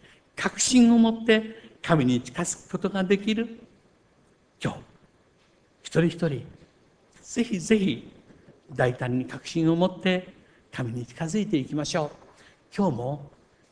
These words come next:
私たちの大祭司イエス・キリストは生きていて、信じて神に近づくあなたを今日も取りなしてくださる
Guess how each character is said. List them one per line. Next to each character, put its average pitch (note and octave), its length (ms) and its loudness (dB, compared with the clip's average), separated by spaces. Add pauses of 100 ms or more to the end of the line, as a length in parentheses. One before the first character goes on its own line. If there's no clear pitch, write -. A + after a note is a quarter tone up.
(120)
私 D#3+ 280 0
た D#3+ 120 2
ち F3 100 -2
の E3+ 100 6
大 E3+ 240 6
祭 F#3+ 220 4
司 G3 160 0
イ G3+ 60 6
エ G#3 80 12
ス・ G#3+ 100 4
キ G#3 80 2
リ G3 120 4
ス G3+ 80 -4
ト G#3 100 8
は F#3+ 140 8 (320)
生 B3 80 4
き - 140 -10
て G2+ 120 -8
い G2+ 80 -14
て、 D3+ 300 -8 (3250)
信 B2 300 -4
じ - 80 -8
て B2+ 320 -6 (160)
神 C#3 240 2
に C#3+ 80 4
近 D3+ 200 -6
づ D#3+ 120 -6
く E3 180 0
あ D#3+ 60 2
な E3 140 2
た B2+ 140 -4
を A2 200 -6 (440)
今 D4+ 180 12
日 A#3+ 40 10
も G3 120 8
取 D#3+ 260 6
り - 20 10
な F#3 140 8
し - 80 -2
て D#3+ 120 0
く D3 100 -6
だ C3+ 100 -2
さ C3 160 -6
る A2+ 140 -8